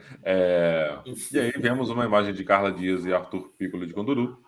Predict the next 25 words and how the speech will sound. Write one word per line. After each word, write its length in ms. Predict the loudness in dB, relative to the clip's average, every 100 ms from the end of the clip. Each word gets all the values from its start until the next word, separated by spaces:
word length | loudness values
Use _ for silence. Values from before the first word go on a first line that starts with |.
| -20 -20 -20 _ _ _ _ _ -20 -16 -2
que 600 | -2 0 0 0 -2 -2
perdeu 240 | -2 0 -2
a 20 |
oportunidade 540 | -4 -6 -2 0 -2
de 60 | -4
fazer 180 | -6 -4
uma 140 | -6
ponta 400 | -2 -2 -2 -6
no 120 | -8
filme. 340 | -8 -10 -10 -14 _ _ _
Mas 960 | -14 -4 4 6 6 2 -2 -8 -6 6
ponta 360 | 8 8 6
é 180 | 4 6
o 100 | 2
que 100 | 2
não 140 | -2 4
falta 340 | 6 6 2
no 120 | -6
filme 400 | -4 -4 -2 -4
da 160 | -4 -6
menina 360 | -6 -8 -10
que 80 | -10
matou. 300 | -12 -8 -6 -6 -4 -2 0 0 -2 -6 -6 4
E 80 | 6
assim, 380 | 6 4 0